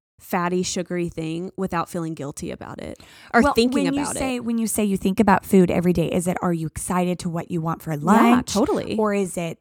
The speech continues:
Speaker 2: the guilt that gets
Speaker 1: Oh,
Speaker 2: into your brain
Speaker 1: all
Speaker 2: and you
Speaker 1: of
Speaker 2: feel
Speaker 1: it.
Speaker 2: ba-, all, it's just
Speaker 1: All
Speaker 2: all
Speaker 1: of
Speaker 2: the
Speaker 1: it.
Speaker 2: emotions.
Speaker 1: I think when I wake, not, not so much when I wake up, but let's say, like, come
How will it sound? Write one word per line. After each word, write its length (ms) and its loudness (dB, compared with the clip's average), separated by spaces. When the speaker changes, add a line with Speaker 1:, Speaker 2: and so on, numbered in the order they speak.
Speaker 2:
the 80 -6
guilt 480 2
that 220 -2
gets 200 -4
Speaker 1:
Oh, 180 2
Speaker 2:
into 180 -4
your 100 -2
brain 440 -4
Speaker 1:
all 120 4
Speaker 2:
and 100 2
you 60 4
Speaker 1:
of 80 0
Speaker 2:
feel 80 -2
Speaker 1:
it. 60 -4
Speaker 2:
ba-, 160 -2
all, 200 4
it's 160 0
just 80 4
Speaker 1:
All 180 6
Speaker 2:
all 220 10
Speaker 1:
of 60 2
Speaker 2:
the 80 2
Speaker 1:
it. 40 2
Speaker 2:
emotions. 360 0
Speaker 1:
I 60 -4
think 260 -2
when 220 -2
I 140 0
wake, 480 -6
not, 320 0
not 200 -2
so 100 -4
much 160 0
when 100 -2
I 60 -2
wake 180 -4
up, 220 -8
but 140 -6
let's 180 -2
say, 300 0
like, 240 -4
come 340 -4